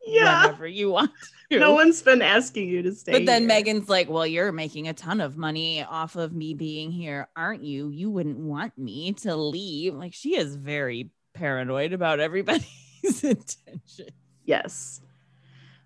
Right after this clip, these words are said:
Speaker 1: Um, and then she's just out. She's got
Speaker 2: Yeah.
Speaker 1: makeup on. She's got a cute outfit on. She's looking at the ocean. She calls
Speaker 2: There's,
Speaker 1: her
Speaker 2: like,
Speaker 1: brother.
Speaker 2: a
Speaker 1: She's
Speaker 2: fucking
Speaker 1: like,
Speaker 2: nice ass car that pulls up to, like, her car.
Speaker 1: Yes.
Speaker 2: You've been
Speaker 1: She
Speaker 2: in
Speaker 1: has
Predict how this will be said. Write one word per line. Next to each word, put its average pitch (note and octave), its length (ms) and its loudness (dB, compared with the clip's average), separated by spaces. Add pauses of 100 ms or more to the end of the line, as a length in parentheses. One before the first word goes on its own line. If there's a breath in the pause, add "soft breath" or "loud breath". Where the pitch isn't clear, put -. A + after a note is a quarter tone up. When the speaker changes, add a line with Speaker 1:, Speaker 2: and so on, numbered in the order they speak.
(140)
Speaker 1:
Um, F3+ 600 6 (300)
and B3+ 80 10
then G#4 120 10
she's - 260 2
just A4 260 6
out. - 420 6 (680)
She's - 180 -12
got E3+ 200 4
Speaker 2:
Yeah. D#3+ 60 -6
Speaker 1:
makeup A#3 360 2
on. A#3 240 6
She's - 120 -6
got D#3+ 140 0
a - 60 -4
cute G#3+ 320 -6
outfit A#3 380 2
on. A#3 200 0
She's F4 220 -2
looking B3 260 2
at C#4 120 2
the - 140 4
ocean. C4 500 0
She - 160 -8
calls A#3 160 0
Speaker 2:
There's, F4+ 100 2
Speaker 1:
her - 80 -2
Speaker 2:
like, A4+ 120 4
Speaker 1:
brother. A4+ 100 2
Speaker 2:
a A4+ 80 0
Speaker 1:
She's - 20 -10
Speaker 2:
fucking G#4+ 320 4
Speaker 1:
like, E4+ 80 2
Speaker 2:
nice F#4 260 2
ass E4+ 220 4
car F#4 360 2
that C4+ 180 0
pulls A3+ 280 2
up A3+ 260 2
to, C4 220 -4
like, A#3+ 180 2
her D4+ 240 2
car. C4+ 760 4 (360)
Speaker 1:
Yes. F#4+ 600 2
Speaker 2:
You've E4 160 0
been F#4 100 4
Speaker 1:
She F4 100 12
Speaker 2:
in F#4+ 60 8
Speaker 1:
has A#4+ 240 8